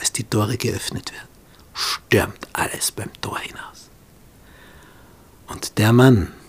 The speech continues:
auf dessen Arm sich der König lehnt, der am Vortag gesagt hat, „Wie soll das geschehen?“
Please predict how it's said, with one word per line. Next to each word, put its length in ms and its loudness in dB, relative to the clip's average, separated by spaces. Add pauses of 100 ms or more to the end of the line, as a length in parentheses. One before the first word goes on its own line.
(180)
auf 220 -4
dessen 320 0
Arm 220 0
sich 200 0
der 140 0
König 420 0
lehnt, 500 -8 (300)
der 80 2
am 140 2
Vortag 380 4
gesagt 500 0
hat, 120 -2
„Wie 120 2
soll 280 2
das 340 -2
geschehen?“ 520 -6